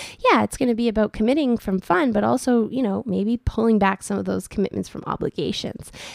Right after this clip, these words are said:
And this week especially is a time of just, of looking at what's fun for you, Gemini, and what isn't, what feels obligated and what doesn't.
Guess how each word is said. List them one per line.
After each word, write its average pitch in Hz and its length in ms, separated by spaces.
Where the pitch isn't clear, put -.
And 220 180
this 240 240
week 208 240
especially 240 640
is 208 120
a 202 60
time 190 280
of 185 200
just, 196 360
of 190 300
looking 226 380
at 208 120
what's 196 320
fun 190 300
for - 120
you, 196 200
Gemini, - 560
and 196 220
what 208 120
isn't, 254 440
what 220 180
feels 277 260
obligated - 640
and 185 100
what 202 160
doesn't. - 380